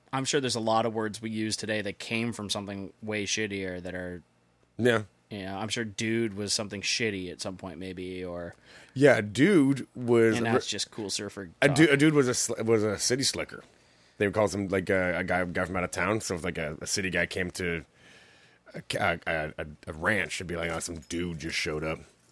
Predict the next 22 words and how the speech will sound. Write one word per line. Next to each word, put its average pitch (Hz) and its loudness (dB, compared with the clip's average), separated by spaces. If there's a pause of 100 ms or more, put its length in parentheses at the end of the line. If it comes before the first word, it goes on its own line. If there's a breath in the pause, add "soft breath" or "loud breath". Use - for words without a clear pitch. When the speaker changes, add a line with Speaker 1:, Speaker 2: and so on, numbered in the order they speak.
(520)
Speaker 1:
Well, 139 0 (1120)
it 160 2
wasn't 185 4
from 165 2
a 151 4
dude 135 4
ranch. 127 6
Like, 113 -2
a 113 2
dude 147 4
was, 127 2
like, 120 4
a 107 2 (340)
Speaker 2:
But 117 -2
Speaker 1:
something 131 2
they 127 2
used 127 4
to - 4
Speaker 2:
it, 127 8
it, 127 6
Speaker 1:
impregnate 127 6
other 120 2